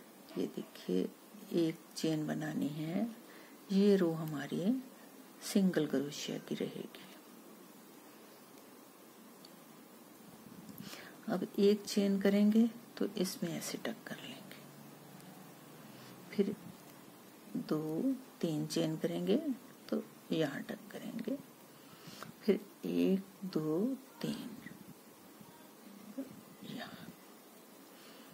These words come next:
एक, दो, तीन।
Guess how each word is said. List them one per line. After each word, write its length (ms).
एक, 360
दो, 300
तीन। 380